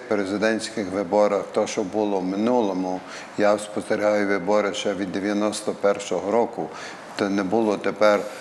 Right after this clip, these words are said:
ані адміністр-, вживання адміністративного ресурсу. В президентських виборах ми не бачили підкупу, е, виборців.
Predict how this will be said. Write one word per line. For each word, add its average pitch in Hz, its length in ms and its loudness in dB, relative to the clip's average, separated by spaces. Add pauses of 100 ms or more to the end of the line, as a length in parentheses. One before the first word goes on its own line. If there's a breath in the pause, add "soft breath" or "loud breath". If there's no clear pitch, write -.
(140)
ані 107 280 2
адміністр-, 101 540 0
вживання 104 460 2
адміністративного 101 1120 -2
ресурсу. 107 720 -2
В 104 40 -4
президентських 104 760 -4
виборах 98 540 0
ми 104 180 -2
не 98 140 0
бачили 101 540 0 (120)
підкупу, 107 640 -2 (520 loud breath)
е, 92 520 2 (460)
виборців. 110 640 0